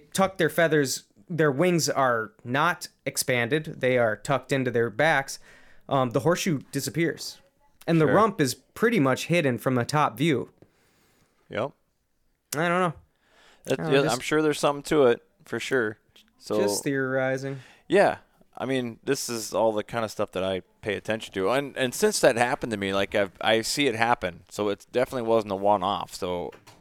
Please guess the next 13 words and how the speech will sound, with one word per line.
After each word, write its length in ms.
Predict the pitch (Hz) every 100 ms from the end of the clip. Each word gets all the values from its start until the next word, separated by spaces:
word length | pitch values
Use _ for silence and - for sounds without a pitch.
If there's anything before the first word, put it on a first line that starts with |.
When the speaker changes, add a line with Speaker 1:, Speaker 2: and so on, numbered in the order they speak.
| - -
Speaker 2:
these 220 | 123 151
geese 340 | - 147 139 104
are 220 | 110 95 - _ _ _ _ _ -
non-verbally 1000 | 104 123 143 147 113 113 139 127 110
communicating 840 | 95 101 110 110 92 90 85 85 85 _ _ - - - - - _ -
at 240 | 113 110 - -
Speaker 1:
Right. 400 | 202 - - -
Speaker 2:
great 320 | 120 147 107
distances. 760 | 131 123 95 - 73 62 - _ _ _ _ _ _
Speaker 1:
They're 160 | - 208
seeing 320 | - 220 247
each 220 | 175 -
other 340 | 135 120 127